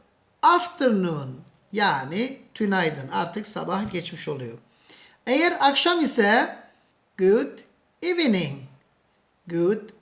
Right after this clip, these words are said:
evening. Evening, akşam. Eğer gece ise good night. Good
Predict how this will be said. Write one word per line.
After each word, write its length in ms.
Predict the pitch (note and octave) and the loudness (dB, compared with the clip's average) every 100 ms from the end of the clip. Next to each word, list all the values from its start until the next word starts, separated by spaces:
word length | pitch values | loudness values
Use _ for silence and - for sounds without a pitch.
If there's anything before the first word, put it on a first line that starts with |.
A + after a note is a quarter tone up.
| _ - | _ -6
evening. 600 | E4 D#4+ C4 F3+ C3+ C3 - _ _ _ _ _ _ _ _ | -2 0 2 0 -4 -12 -18 _ _ _ _ _ _ _ _
Evening, 560 | E4+ F#4 E4 B3+ C4 D#4 - _ _ - | 0 2 4 4 2 0 -8 _ _ -12
akşam. 560 | E3 - - A#3+ F#3+ C3+ C3+ - _ _ _ _ _ _ _ | -10 -8 -4 0 -2 -2 -10 -20 _ _ _ _ _ _ _
Eğer 300 | E3 E3+ C4 | -4 2 2
gece 480 | D4 A3+ B3+ A#3 F#4 | 0 0 2 2 2
ise 580 | D4+ - A3+ C4+ D#4 - _ _ _ _ _ _ - | 2 4 6 4 0 -12 _ _ _ _ _ _ -6
good 240 | C#4 F4+ - | -2 -2 -4
night. 760 | A3 G3 E3+ C3+ C3 C3 - - _ _ _ _ _ _ _ _ - | 0 2 2 0 -6 -16 -20 -20 _ _ _ _ _ _ _ _ 0
Good 280 | D#4+ F#4 | 0 0